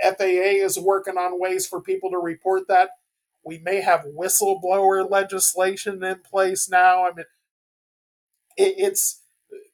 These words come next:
the, anyone, as you point out, any one of these would have been,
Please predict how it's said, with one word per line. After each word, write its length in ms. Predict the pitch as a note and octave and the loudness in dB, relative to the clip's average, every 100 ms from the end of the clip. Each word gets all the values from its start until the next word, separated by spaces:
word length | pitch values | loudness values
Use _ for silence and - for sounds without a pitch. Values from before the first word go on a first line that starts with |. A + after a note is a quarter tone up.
| _ | _
the, 180 | D#3+ F3 _ _ - | -14 -14 _ _ -2
anyone, 580 | B3+ D4 C#4+ B3+ B3+ - | 0 0 0 4 4 4
as 240 | G3+ G3+ | -2 -4
you 80 | A3+ | -8
point 220 | - A3 | -6 -4
out, 140 | F#3 - | -6 -4
any 260 | C#4+ E4+ | -2 -2
one 240 | C4 C4+ C4 | 0 2 2
of 160 | A3+ | 0
these 440 | F3+ D3+ C#3+ - - _ _ _ | -6 -14 -14 -14 -16 _ _ _
would 160 | F#3+ A3 | 0 0
have 180 | G#3+ | 0
been, 300 | A3+ G#3+ G#3 | 2 2 0